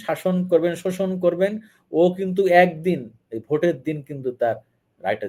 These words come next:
দিয়ে দেবে। অতএব সাধু সাবধান, যত বড় দলই হন না কেন, যত বড় সংগঠন হন না কেন, যেই যাত্রা শুরু হয়েছে এই ভোট বিপ্লবের, এটি কিন্তু আপনাকেও আঘাত করবে। অতএব হিংসা, বিদ্বেষ, লোভ,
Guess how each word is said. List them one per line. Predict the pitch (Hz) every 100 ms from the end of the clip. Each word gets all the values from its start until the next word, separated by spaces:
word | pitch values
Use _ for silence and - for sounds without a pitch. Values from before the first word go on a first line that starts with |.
| 90
দিয়ে | 90 -
দেবে। | - _ _ _ -
অতএব | 117 143 139 - _ _ _ _ -
সাধু | - 127 139 220 220 _ _ _ - -
সাবধান, | 104 - - 95 87 73 _ _ _ _ _ _ _ _ _ _ 113
যত | 214 220 226
বড় | 240 247 233
দলই | 226 214
হন | 202 202
না | 190
কেন, | 180 147 139
যত | 220 240 254
বড় | 247 233
সংগঠন | 247 233 226 208
হন | 185 196
না | 180 165
কেন, | 135 101 90 _ _ _ _ 113
যেই | 151 214 202
যাত্রা | 214 214 226 220
শুরু | 240 233
হয়েছে | 214 214 214 170 101 - _ _ _ _ 127
এই | 143 110
ভোট | - 170 131
বিপ্লবের, | 170 175 147 127 107 - _ _ _ 113
এটি | 127 127
কিন্তু | 120 113 - 107
আপনাকেও | 117 117 117 92
আঘাত | - 101 _
করবে। | 92 - -
অতএব | 117 196 226 226 _ _ _ _
হিংসা, | 127 147 139 - 139 135
বিদ্বেষ, | 143 147 - 151 143 143 113
লোভ, | 113 143 147